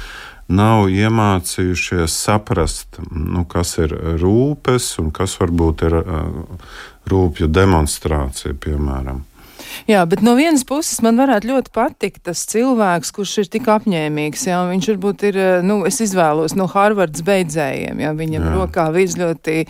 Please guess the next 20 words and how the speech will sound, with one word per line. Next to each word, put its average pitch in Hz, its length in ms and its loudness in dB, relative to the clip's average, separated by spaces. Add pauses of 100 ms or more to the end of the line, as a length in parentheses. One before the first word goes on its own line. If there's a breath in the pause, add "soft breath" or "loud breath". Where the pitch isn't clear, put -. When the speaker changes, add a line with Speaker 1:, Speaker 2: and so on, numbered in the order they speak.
(260 loud breath)
Speaker 2:
dārgs 185 400 2
pulkstenis, 233 720 2
un 180 120 0
ir 175 100 2
pilnīgi 175 340 0
skaidrs, 202 460 2
ka 190 100 -4
viņš 175 160 0
būs 156 180 -4
tas 165 140 -6
cilvēks, 180 480 0
kas, - 220 -6
eh, 170 120 2
Wall 165 200 0
Street 160 340 -4
varēs 170 360 2
<laughs> 214 40 4
nolikt 190 340 0
uz 175 120 -8
ceļiem. 185 400 0